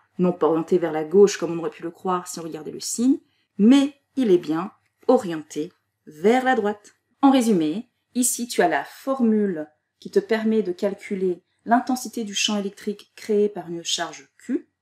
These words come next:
et cette formule te dit que la valeur absolue de l'intensité du champ électrique créé par une charge Q en un point donné est égale à la constante de Coulomb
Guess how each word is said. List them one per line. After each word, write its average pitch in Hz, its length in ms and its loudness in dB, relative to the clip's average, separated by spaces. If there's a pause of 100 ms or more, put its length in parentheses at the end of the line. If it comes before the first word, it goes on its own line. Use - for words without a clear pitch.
(280)
et 180 40 -4
cette - 320 -8
formule 285 360 4
te 262 80 -4
dit 185 320 -8
que 190 100 -4
la 165 140 -2
valeur 214 260 -2
absolue 208 460 -4
de 170 100 -6
l'intensité 226 960 -4 (400)
du 180 160 -4
champ 220 280 -2
électrique 214 760 -8
créé 214 320 0
par 190 240 -4
une 190 100 -2
charge 185 400 -8
Q - 300 -10 (440)
en 180 140 0
un 175 80 2
point 240 240 0
donné 196 340 -2 (420)
est 202 180 -2
égale 180 500 -2
à 170 280 -6 (100)
la 160 100 -16
constante 226 480 -2
de 180 80 -6
Coulomb 175 380 -8